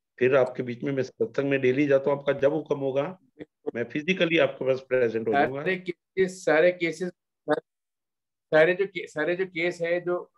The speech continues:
Speaker 2: हमारे जो session judge हैं गुरु जी महाराज, वो सब आप, आप पे कृपा रखेंगे। और ये case तो है ही नहीं अब, अब तो ये case है ही
Speaker 1: खत्म।
Speaker 2: नहीं, अब तो
Speaker 1: बस
Speaker 2: बस
Speaker 1: खत्म। मैं
Speaker 2: खत्म
Speaker 1: तो
Speaker 2: है,
Speaker 1: एक
Speaker 2: खत्म
Speaker 1: word
Speaker 2: है।
Speaker 1: की तरह
Speaker 2: गुरु
Speaker 1: घूम रहा
Speaker 2: महाराज
Speaker 1: हूँ।
Speaker 2: बहुत कृपा बनी हुई है।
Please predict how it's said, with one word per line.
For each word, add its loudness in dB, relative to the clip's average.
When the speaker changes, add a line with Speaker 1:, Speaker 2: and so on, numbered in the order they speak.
Speaker 2:
हमारे -4
जो -8
session -4
judge -4
हैं -2
गुरु -4
जी -8
महाराज, 0
वो 2
सब 2
आप, -4
आप 2
पे -4
कृपा -2
रखेंगे। -4
और 2
ये -4
case 0
तो 0
है 2
ही 2
नहीं -2
अब, -6
अब -4
तो -4
ये 0
case 0
है 0
ही 0
Speaker 1:
खत्म। 2
Speaker 2:
नहीं, -8
अब -4
तो 6
Speaker 1:
बस 4
Speaker 2:
बस -2
Speaker 1:
खत्म। -10
मैं 0
Speaker 2:
खत्म 4
Speaker 1:
तो 4
Speaker 2:
है, 4
Speaker 1:
एक -12
Speaker 2:
खत्म -2
Speaker 1:
word 6
Speaker 2:
है। -2
Speaker 1:
की 0
तरह 2
Speaker 2:
गुरु 2
Speaker 1:
घूम -4
रहा -
Speaker 2:
महाराज 0
Speaker 1:
हूँ। -16
Speaker 2:
बहुत 0
कृपा -2
बनी -4
हुई -18
है। -6